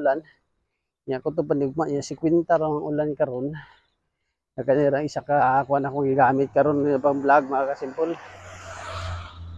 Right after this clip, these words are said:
Kay la pool. Kuwan yung aki-, yung akong isa na pool. Dili ko makapag, kuwan, makapag-upload lang sa reels pero sa long,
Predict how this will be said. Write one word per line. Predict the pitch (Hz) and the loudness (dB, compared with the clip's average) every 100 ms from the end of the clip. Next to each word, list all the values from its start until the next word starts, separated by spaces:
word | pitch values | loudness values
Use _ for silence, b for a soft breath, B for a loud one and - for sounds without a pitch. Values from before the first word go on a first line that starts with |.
| - | 4
Kay | 180 190 | 10 12
la | 190 180 | 12 8
pool. | - 202 202 202 185 156 B B _ _ _ _ _ _ | 8 10 10 8 6 -6 B B _ _ _ _ _ _
Kuwan | - 175 180 | -6 2 6
yung | 185 | 8
aki-, | 175 180 165 202 - 208 | 6 4 4 -2 -2 4
yung | 190 196 196 190 196 | 8 10 10 8 6
akong | 196 - 190 202 | 2 4 2 2
isa | 196 180 180 | 0 2 2
na | 170 | 2
pool. | 180 202 220 160 B B _ _ _ _ _ _ _ _ _ _ - - - - - | 2 2 2 -2 B B _ _ _ _ _ _ _ _ _ _ -20 -18 -16 -18 0
Dili | 185 185 190 185 | 6 8 8 4
ko | 180 | 0
makapag, | 175 185 175 190 175 B B B B _ _ b b b b | 0 0 2 2 0 B B B B _ _ b b b b
kuwan, | 175 160 143 | 4 6 4
makapag-upload | 139 156 156 170 156 - - 185 165 | 2 -2 0 -2 -2 -2 -2 0 0
lang | 156 160 156 | 2 2 0
sa | 170 | 0
reels | 151 147 139 | 0 -2 -2
pero | 147 147 156 | -2 -2 -2
sa | 160 151 151 143 B B B B - | 2 4 4 2 B B B B 0
long, | 135 147 156 160 160 156 151 | 4 6 6 4 4 4 2